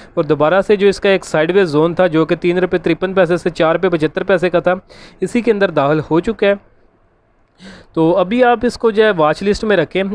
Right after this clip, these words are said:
अगर छोटे टाइम फ्रेम के ऊपर कोई इंडिकेशन मिले तो आप इसमें बाइंग कर सकते हैं, otherwise आप इसमें वेट करें, प्राइस दोबारा साढ़े तीन रुपये के लगभग आए तो फिर यहाँ के ऊपर आप इसके अंदर जो है अपनी बाइंग जो है वो प्लान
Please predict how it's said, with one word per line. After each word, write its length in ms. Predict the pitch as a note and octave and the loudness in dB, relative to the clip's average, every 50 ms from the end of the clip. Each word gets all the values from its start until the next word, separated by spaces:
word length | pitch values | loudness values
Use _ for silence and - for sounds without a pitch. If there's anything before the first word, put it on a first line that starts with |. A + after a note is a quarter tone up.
| - - | -6 -4
अगर 180 | - E3+ G3 G3 | -2 -2 -2 -2
छोटे 320 | - - E3+ E3 F#3+ G#3+ | -2 -2 -2 0 0 0
टाइम 200 | G#3+ A3+ A3 G#3+ | 0 0 -2 -2
फ्रेम 200 | G3+ G#3 G#3+ G#3+ G3+ | 0 0 0 0 0
के 100 | - G#3+ | -6 -4
ऊपर 160 | F3+ G#3 G3+ | -2 -2 -4
कोई 160 | - A3 G#3 | -2 -2 -2
इंडिकेशन 480 | F#3+ F#3 F#3+ G3+ F#3+ G#3 F#3+ - G#3+ G3+ | -2 0 0 0 -2 -2 -6 -4 -4 -2
मिले 200 | E3+ D#3+ E3+ F#3 | 0 2 2 2
तो 100 | F#3 G3+ | 2 2
आप 180 | F#3 F3 E3+ - | 2 2 2 -2
इसमें 260 | F3+ - G3+ F#3+ D#3+ C3+ | -4 -2 -2 -4 -2 0
बाइंग 220 | C#3+ C#3 D#3+ F3 | -2 -2 -2 -2
कर 120 | - F3+ E3+ | -2 -2 0
सकते 300 | - G#3 G3+ - - G#3+ | 0 -2 -4 -2 -4 -4
हैं, 80 | G#3 | -2
otherwise 480 | F#3 E3+ F3+ F3+ G#3 G3 G3+ G3+ F#3+ F3+ | 0 -2 0 0 0 2 2 2 2 2
आप 200 | F3 F3 F3+ F3 | 2 0 0 -2
इसमें 220 | F3+ - G#3 F#3+ E3 | -4 -4 -2 -2 0
वेट 240 | C#3+ D3 D3 D3 - | 2 0 0 0 -2
करें, 220 | - G3+ G3 G3+ | -2 -2 -2 -2
प्राइस 260 | - - E3 E3 D#3+ D#3 | -2 0 0 0 0 -2
दोबारा 340 | D#3 D3 C#3 D3+ D3+ E3+ F3+ | -4 -4 0 0 0 0 0
साढ़े 220 | - F3 F3 F#3 F#3 | 0 0 -2 -2 -2
तीन 200 | E3+ F3+ F3 F3 | -4 -4 -2 -2
रुपये 200 | F#3 E3+ G3 F3+ | -2 0 -2 -2
के 100 | - F#3 | 0 0
लगभग 400 | D3+ D3 C#3+ C#3+ D#3 F3+ E3+ D3+ | 0 0 -2 0 0 0 0 2
आए 160 | D3 D3 E3 | 0 0 0
तो 580 | F#3 - _ _ - - - - - - - D3+ | -2 -4 _ _ -20 -20 -20 -20 -20 -18 -6 -2
फिर 140 | F#3 G3+ F3+ | -2 -2 -2
यहाँ 360 | D#3 C#3 C#3+ D3 E3 G#3+ A#3 | -2 -2 -2 0 0 -2 -2
के 100 | G3+ G#3+ | -2 -4
ऊपर 180 | F#3+ - G3 | -4 0 0
आप 180 | F3+ E3+ E3 E3+ | 0 0 0 -2
इसके 180 | D#3+ - - F3 | -6 -4 -4 -2
अंदर 140 | E3+ E3+ | -2 0
जो 100 | E3 D#3+ | 0 0
है 60 | E3+ D#3+ | 0 0
अपनी 220 | D3 D3+ E3 D#3 | 0 -2 -4 -6
बाइंग 320 | C#3+ C3 C#3 C3+ D3 D3+ D3+ | -2 -2 -2 -2 0 -2 0
जो 80 | D3+ | 0
है 60 | D#3+ D#3 | 0 0
वो 80 | D3 C#3 | 0 -2
प्लान 400 | - C#3+ C#3 C#3 D3+ F3 G3+ | -2 -2 0 0 0 -2 -4